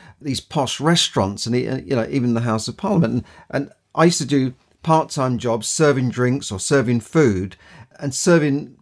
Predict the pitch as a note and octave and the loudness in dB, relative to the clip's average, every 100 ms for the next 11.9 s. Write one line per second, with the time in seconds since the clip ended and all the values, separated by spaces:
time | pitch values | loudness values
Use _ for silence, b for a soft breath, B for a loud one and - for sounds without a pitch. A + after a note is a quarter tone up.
0 | _ - D#3+ C3 B2+ B2 C3+ C#3+ B2+ B2 | _ 2 2 4 0 2 0 0 0 -2
1 | C3 B2 - D3 C3 C#3 - G#2 G#3 G#3+ | 0 -4 0 0 0 -4 -6 -4 2 2
2 | G2+ G2 - D3+ A2 A#2+ A2 - - C3+ | 2 0 -2 -2 -2 -2 -8 -20 -10 -4
3 | C3+ C#3 B2 A#2 B2 A#2+ A#2+ A2+ B2+ C#3 | 0 4 4 2 0 -2 -4 -2 2 4
4 | D3+ B2+ A2+ A2 B2+ - G#2 F#2+ A#2 F#2 | 2 0 -4 -2 -4 -4 -8 -2 -2 -2
5 | - B2+ A2 A#2+ A2 - B2+ A2+ G#2+ - | -4 -2 0 0 -2 -4 -6 -4 -4 0
6 | A2+ G#2 G2 - F3 D3 G2 F2 F#2 B | 0 0 -2 0 0 0 0 0 -2 B
7 | B B B B _ - D#3 D#3+ G3+ F#3+ | B B B B _ -6 -4 0 2 2
8 | D#3+ D3+ D3 - _ _ C#3+ D3 C3 F#3 | 2 2 0 -4 _ _ -8 -6 4 4
9 | F3 C#3+ A#2+ C#3+ A#2+ A#2+ C#3+ A#2 C#3+ B2 | 6 2 -2 -6 -6 0 0 2 2 2
10 | A2 C3 - C3+ D3+ E3 B2+ A#2+ C3 C3 | 0 -2 -6 0 2 4 2 -2 -4 -4
11 | B2+ C3+ B2 D#3 C#3 G2 A2 - | -2 -2 2 4 4 2 -4 -8